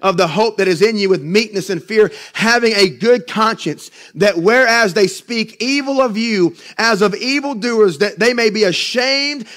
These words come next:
that falsely accuse your good conversation in Christ. For it is better, if the will of God be so, that ye suffer for well-doing than for evil-doing."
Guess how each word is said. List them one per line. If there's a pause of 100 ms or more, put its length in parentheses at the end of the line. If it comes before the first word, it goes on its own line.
that
falsely
accuse
your
good
conversation
in
Christ. (1000)
For
it
is
better, (1080)
if
the
will
of
God
be
so,
that
ye
suffer
for
well-doing (1000)
than
for
evil-doing."